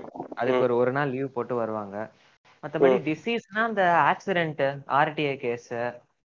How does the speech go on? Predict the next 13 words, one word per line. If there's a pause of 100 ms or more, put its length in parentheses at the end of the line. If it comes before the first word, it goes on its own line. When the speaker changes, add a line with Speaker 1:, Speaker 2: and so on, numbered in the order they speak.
(320)
Speaker 2:
ம். (140)
Speaker 1:
வேற (2250)
ஏதாவது
கேன்சர்
கூட
வந்திருக்காங்க. (1300)
Speaker 2:
ஓகே. (200)
அ-,
அதெல்லாம்
வந்து
உங்களோட
அந்த
இன்சூரன்ஸோட